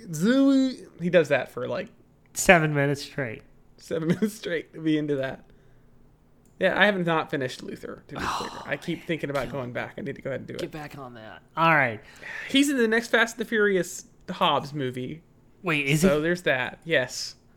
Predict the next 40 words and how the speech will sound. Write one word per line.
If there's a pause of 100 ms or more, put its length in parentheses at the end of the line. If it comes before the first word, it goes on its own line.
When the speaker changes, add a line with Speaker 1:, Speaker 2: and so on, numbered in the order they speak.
(160)
Speaker 2:
What
do
you
mean
the
Speaker 1:
He
Speaker 2:
next
Speaker 1:
plays
Speaker 2:
one?
Speaker 1:
a
villain. (100)
He's
in
the
Hobbs,
Hobbs
and
whatever (100)
movie, (100)
whatever
it's
called. (180)
Speaker 2:
Oh,
Speaker 1:
With
The
Speaker 2:
the,
Speaker 1:
Rock.
Speaker 2:
I,
dude,
I,
I
am
very
far
behind.
Are
they
spinning
off
Speaker 1:
Yeah,